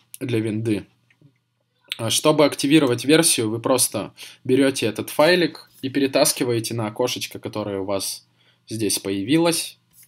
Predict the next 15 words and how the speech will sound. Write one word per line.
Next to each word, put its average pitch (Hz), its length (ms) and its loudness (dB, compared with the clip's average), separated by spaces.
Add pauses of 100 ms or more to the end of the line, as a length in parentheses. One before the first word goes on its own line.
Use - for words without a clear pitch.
(440)
Всё, 104 280 -4
ну, 127 280 -4 (340)
перетащили, 127 600 -2
отпустили. 147 800 0 (480)
У 131 80 -4
вас, 127 540 4
а, 110 260 -2
пошла 113 600 -2
активация, 127 920 0
побежал 113 520 -4
такой 98 280 -6
бегуночек, 120 840 -2 (380)
похожий 110 640 -2
на 104 300 -8
загрузку. 113 720 -4